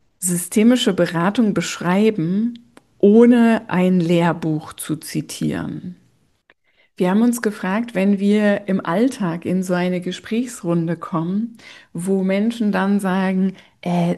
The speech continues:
du machst systemische Beratung, was ist das?“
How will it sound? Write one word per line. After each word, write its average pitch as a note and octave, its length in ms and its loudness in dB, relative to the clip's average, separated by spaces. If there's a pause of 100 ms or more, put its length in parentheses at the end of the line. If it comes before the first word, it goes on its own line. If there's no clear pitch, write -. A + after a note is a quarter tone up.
(120)
du G3 140 0
machst F#3 300 -2
systemische F#3 640 0
Beratung, G3+ 800 0 (340)
was - 260 -6
ist - 280 -2
das?“ - 460 -10